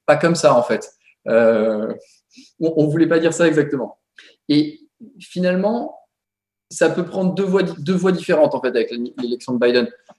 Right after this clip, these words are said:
Soit d'un côté, on peut avoir un mouvement où les Européens se disent « C'est bon,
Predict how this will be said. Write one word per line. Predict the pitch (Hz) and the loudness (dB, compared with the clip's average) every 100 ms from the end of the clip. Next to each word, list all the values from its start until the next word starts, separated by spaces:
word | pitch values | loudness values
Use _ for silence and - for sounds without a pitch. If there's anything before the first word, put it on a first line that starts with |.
| _ | _
Soit | - - 180 | -10 2 4
d'un | 175 | 4
côté, | 151 151 151 165 160 | 2 0 4 6 6
on | - 131 | 2 -4
peut | 117 143 143 | -4 0 2
avoir | 127 135 139 127 - | 2 4 4 4 -2
un | 113 | -4
mouvement | 120 120 131 131 131 | -4 -4 -6 -4 -2
où | |
les | 117 107 | -2 0
Européens | 117 117 123 123 127 | 0 0 0 -2 -2
se | 120 | -6
disent « | 110 120 127 - _ _ _ | -6 -6 -8 -10 _ _ _
C'est | - - | -4 -2
bon, | 147 151 156 151 | 2 2 0 -4